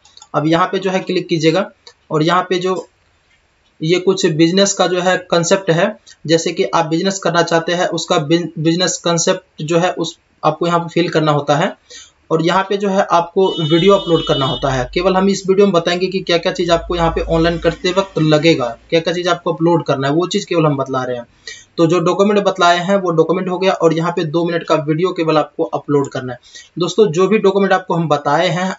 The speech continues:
आपको अगर याद में नहीं रहा होगा, ध्यान में नहीं है, तो हम video के description में document लिख करके नीचा में जो है सब कुछ डाल देंगे, आप लोग description खोल के वहाँ पे भी check कर सकते हो, ठीक है। तो यहाँ पे केवल आपको video upload कर देना है और उसके बाद जो है आपका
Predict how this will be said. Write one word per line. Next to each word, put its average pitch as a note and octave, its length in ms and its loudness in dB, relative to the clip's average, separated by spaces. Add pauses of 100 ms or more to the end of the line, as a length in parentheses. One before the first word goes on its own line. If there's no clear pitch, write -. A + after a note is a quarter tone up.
आपको D#3 280 0
अगर E3 120 2
याद E3 220 2
में F3 120 -4
नहीं F3+ 120 -2
रहा F3+ 120 2
होगा, E3 280 2
ध्यान D#3 280 0
में E3 60 2
नहीं E3+ 200 0
है, F#3 180 0
तो F3+ 120 -4
हम D3 200 -2
video E3 220 2
के F3 140 -2
description D#3+ 540 -2
में F3+ 220 -4
document D#3+ 400 2
लिख E3+ 180 -4
करके E3 220 -2
नीचा D#3+ 280 0
में E3 140 0
जो D#3+ 100 4
है G3 140 2 (320)
सब D#3+ 240 0
कुछ E3+ 220 -2
डाल D3+ 220 2
देंगे, F3 300 0 (180)
आप D#3 120 0
लोग E3 180 -2
description F3 500 -4
खोल E3+ 200 2
के F3+ 140 -2
वहाँ E3 220 2
पे E3 120 -2
भी F#3+ 120 0
check - 260 -2
कर C#3+ 120 -2
सकते C3+ 280 -6
हो, C3+ 60 0
ठीक G#3 200 0
है। A#2+ 160 -4 (1200)
तो D#3+ 80 2
यहाँ E3 180 4
पे F#3+ 100 -4
केवल F#3 220 0
आपको E3+ 260 0
video E3 260 2
upload F3+ 400 -2
कर E3+ 140 2
देना E3+ 240 2
है F#3 120 0
और E3 200 -2
उसके E3+ 200 -2
बाद E3+ 160 0
जो F3 100 -2
है E3+ 180 -2
आपका - 380 0